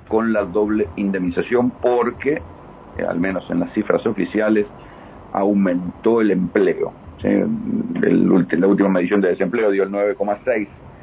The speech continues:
promedio nacional contra el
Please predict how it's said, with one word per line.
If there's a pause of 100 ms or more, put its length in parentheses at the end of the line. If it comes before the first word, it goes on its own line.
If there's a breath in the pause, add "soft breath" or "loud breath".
(160 loud breath)
promedio
nacional
contra (320)
el